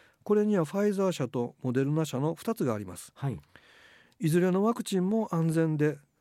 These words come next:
Speaker 1: 同じような効果があります。まあ、実は私自身はモデルナのワクチンで三回目接種を受けました。
Speaker 2: はい。
Speaker 1: まあ、できるだけ早く皆さんが接種を受けることが必要だと思います。
Speaker 2: うん。なるほどね。リスクのある方こそ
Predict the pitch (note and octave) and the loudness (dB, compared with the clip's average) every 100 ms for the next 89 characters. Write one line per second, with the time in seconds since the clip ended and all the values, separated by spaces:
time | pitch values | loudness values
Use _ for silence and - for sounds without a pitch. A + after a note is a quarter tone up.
0 | _ - C3 B2+ F#3 F3+ D#3 F3 D#3+ G3+ | _ -2 -2 0 2 2 2 0 0 -2
1 | F3+ A2+ G2 G2+ - _ _ _ _ _ | 0 -2 -4 -10 -14 _ _ _ _ _
2 | _ _ _ C#3+ B2 C#3+ B3 D3 C#3 C#3+ | _ _ _ -4 -2 0 0 0 -2 -4
3 | E3+ G#3+ F3+ C#3 A2+ B2 G3+ G3+ C#3+ A#2+ | -2 -2 0 2 2 2 2 2 0 0
4 | B2 - A#2+ G#2+ G2+ B2 A2+ B2 A#2+ A2+ | -2 -4 -10 -8 -6 -4 -2 -2 -2 -2
5 | D3 A2+ G2 A2 B2 - E2 - C#3 A#2 | -4 -4 -6 -4 -6 -6 -12 -10 -8 -8
6 | - - - _ _ - A2+ D#3 F#3+ F#3+ | -10 -20 -20 _ _ -6 -2 2 2 2
7 | F3 C3+ E3 F#3 D#3+ C3+ C#3 C#3+ A#2+ B2 | 0 0 0 0 0 2 0 -2 -2 -2
8 | C#3+ C#3+ D#3+ D3 B2 A#2 C3 B2+ C#3+ E3+ | -4 -2 -4 -2 -4 -2 -4 -4 -4 -2
9 | F3 C#3 _ _ _ - - - B2+ A#2+ | -2 -6 _ _ _ -14 -8 0 0 0
10 | E3 D3 A#2 G2+ G2 - - - C2+ D#2 | 0 0 -2 -4 -8 -12 -16 -18 -14 -14
11 | C#2 B1 - _ _ _ _ - D#2 D#2+ | -14 -18 -20 _ _ _ _ -12 -10 -10
12 | D#2+ D#2+ E2 G2+ A2 G#2 _ _ _ _ | -12 -12 -8 -6 -6 -8 _ _ _ _
13 | - C#3+ - - - D#3 C3+ B2 C3+ C#3+ | -2 -2 -2 -6 -2 0 0 -2 -2 -2
14 | C3 - B2 B2+ A#2+ - F#3 - F#3+ E3+ | -2 -4 -8 -4 -6 -4 -6 0 0 0